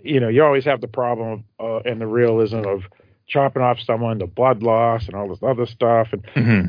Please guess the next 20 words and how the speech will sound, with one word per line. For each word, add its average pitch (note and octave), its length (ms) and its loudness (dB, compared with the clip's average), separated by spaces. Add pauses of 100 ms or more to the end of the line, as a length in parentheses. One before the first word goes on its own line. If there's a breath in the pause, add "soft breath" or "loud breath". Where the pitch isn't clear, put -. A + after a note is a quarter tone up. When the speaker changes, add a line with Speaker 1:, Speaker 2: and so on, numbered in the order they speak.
(140)
Speaker 1:
and, C3+ 160 0
and, A#2+ 240 -4
and A2+ 320 -6
she'd A2+ 200 -6
need G#2 200 -4
all G#2+ 180 2
this - 160 -8
equipment C#3+ 800 2
and A2+ 340 -6 (280)
Speaker 2:
Just F#3+ 160 0
a D3+ 40 -2
blowtorch. - 300 2
Speaker 1:
infections D3+ 680 -6 (260 soft breath)
and, D3 200 -2
yeah, D#3 180 2
and D#3 100 0
all F3 140 2
that C3 140 -2
crap. A#2+ 220 -6
While, C#3 360 2